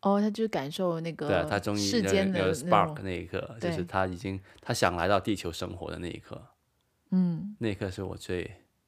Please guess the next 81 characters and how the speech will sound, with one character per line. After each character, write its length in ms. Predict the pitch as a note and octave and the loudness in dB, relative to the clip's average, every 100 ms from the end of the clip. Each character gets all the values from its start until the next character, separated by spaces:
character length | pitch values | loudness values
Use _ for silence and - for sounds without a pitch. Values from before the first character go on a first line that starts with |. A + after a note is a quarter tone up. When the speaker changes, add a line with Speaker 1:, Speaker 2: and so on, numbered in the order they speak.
| _ _ _ - | _ _ _ -4
Speaker 2:
对 100 | F2+ | -2
啊， 40 | |
我 100 | E2 | 0
最， 160 | A#2+ A2 | 2 2
我 140 | F#2+ | 2
最 180 | G2+ B2+ | 4 4
打 180 | - E2 | 6 2
动 160 | G2+ | 0
我 120 | F2+ D#2 | -2 -4
的 100 | - | -8
一 60 | |
刻 160 | - F2+ | -10 -12
就 120 | F#2+ | -12
是 100 | F2+ | -12
那 60 | E2+ | -12
一 120 | - | -12
刻， 200 | - A2 _ _ _ _ | -18 -20 _ _ _ _
就 140 | A#2+ | -2
是 60 | G2+ | 0
黑 160 | A#2+ | 4
人， 120 | B2+ - | 2 2
那 160 | B2 A#2+ | -2 0
个 340 | G2+ F2+ E2 | 2 2 0
爵 140 | E2 F#2+ | -2 -2
士 180 | - A2+ | 0 2
乐 140 | G#2 | 4
手 200 | F#2 D#2 | 2 -2
的 80 | E2 | -4
那 180 | F2+ F2 | -6 -6
一 80 | F2+ - - _ | -10 -20 -20 _
整 140 | - F#2 | -4 0
条 160 | F2 | 2
线， 180 | F#2+ G2+ | 2 0
其 100 | F2+ | -2
实 80 | F2 | -4
我 140 | F2 | -4
真 100 | E2 | -4
没 140 | F#2 F2+ | -4 -4
什 80 | F#2+ | -4
么 80 | |
感 160 | F2+ E2 | -6 -6
觉 160 | - F2+ | -10 -8
的。 160 | - - - - _ _ _ _ _ _ _ _ _ | -8 -8 -12 -20 _ _ _ _ _ _ _ _ _
Speaker 1:
哦， 120 | - | 2
就 120 | G3 | 4
你 100 | G3+ | 4
不 160 | E3 A3+ | 2 0
喜 240 | G3+ D#3+ | 0 0
欢 240 | C#3 D#3+ E3 | -2 0 -2
主-， 140 | - - | -6 -8
男 160 | D3 E3 | -6 -6
主 100 | D#3 | -8
角， 200 | - - - - | -10 -14 -14 -12
就 240 | - E2 - _ _ | -8 -8 -12 _ _
Speaker 2:
对， 140 | - G2 | -4 -2
男 160 | F#2+ A#2+ | 0 -2
主 40 | |
角 160 | G2+ G2 | 0 -2
那 80 | |
条 160 | G2+ F2 | -2 -2
线 220 | F2 F#2+ | -2 -4
我 100 | E2+ | -4
是 80 | F#2+ | -6
没 160 | F#2 F2 | -6 -6
什 80 | |
么 80 | F2+ F2+ | -8 -8
感 200 | F2+ - | -10 -10
觉 100 | - | -14
的， 180 | - - _ _ _ | -14 -20 _ _ _
他 120 | - | -4
的 80 | F#2 | -2
梦 220 | G2+ F#2+ | -2 -4
想 200 | E2+ E2 | -4 -6
啊， 300 | E2 E2 E2 | -6 -10 -8
就 100 | F2 | -6
实 200 | F2 - | -6 -4
现 120 | F2+ G2+ | -2 -2
梦 140 | F#2 | -2
想 180 | F2+ E2 | -6 -8
之 60 | |
后， 260 | F2+ F#2+ F2 | -4 -4 -6